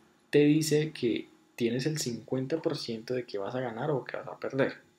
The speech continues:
¿sí? Es idéntica. Y a medida que tengas más operaciones, esa probabilidad siempre se va a ir ajustando al cincuenta por ciento.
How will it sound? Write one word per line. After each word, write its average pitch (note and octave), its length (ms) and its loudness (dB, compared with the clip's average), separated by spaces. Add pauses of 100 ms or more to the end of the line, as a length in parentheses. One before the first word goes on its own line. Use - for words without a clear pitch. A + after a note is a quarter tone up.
(100)
¿sí? - 200 -14 (120)
Es - 160 -8
idéntica. C3 580 2 (600)
Y C#3 120 2
a A#2+ 60 2
medida A#2+ 340 4
que D3 120 -2
tengas A2+ 360 -2
más C3+ 600 -2 (120)
operaciones, C#3 1000 2 (140)
esa C#3 260 0
probabilidad A2+ 460 2
siempre D#3 640 0
se D3+ 80 0
va C3+ 80 0
a A#2+ 60 0
ir B2 80 -4
ajustando A2 560 -8
al G#2+ 80 -18
cincuenta - 400 -18
por A#2 200 -10
ciento. - 320 0